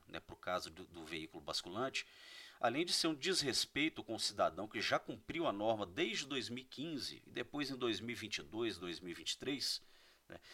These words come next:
além de representar um enfraquecimento da resolução, das resoluções do contran como um todo, né, quem cumpre a resolução do contran sabendo que poderá ser cancelada a qualquer momento? Isso sem falar na afronta contra a segurança viária.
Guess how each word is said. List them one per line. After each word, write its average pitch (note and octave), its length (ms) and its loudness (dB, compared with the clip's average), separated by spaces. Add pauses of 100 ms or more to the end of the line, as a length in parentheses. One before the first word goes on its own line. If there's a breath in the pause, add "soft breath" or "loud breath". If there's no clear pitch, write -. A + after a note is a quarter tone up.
(200 loud breath)
além D#3 300 8
de E3 100 2
representar B2 600 2
um B2 40 2
enfraquecimento A#2+ 920 0
da G#2+ 100 2
resolução, F#2+ 720 -2
das F2+ 160 -2
resoluções F2 600 -4
do F2 80 -4
contran F#2 400 -6
como F2 200 -8
um D#2 60 -12
todo, C3 340 -2 (200)
né, G#2+ 180 -4 (460 loud breath)
quem F3+ 160 4
cumpre F#3+ 340 2
a - 20 4
resolução D#3 480 2
do C3+ 120 -8
contran A#2 400 0
sabendo G#2+ 420 2
que F#2+ 180 -4
poderá F#2 380 0
ser - 140 0
cancelada F#2 480 0
a - 20 -4
qualquer G2 220 -8
momento? E2 500 -10
Isso F3+ 220 -4
sem F#3+ 160 2
falar D3 420 8
na E3+ 80 6
afronta D#3 540 2
contra - 300 -4
a - 20 2
segurança D3 400 0
viária. C3 440 8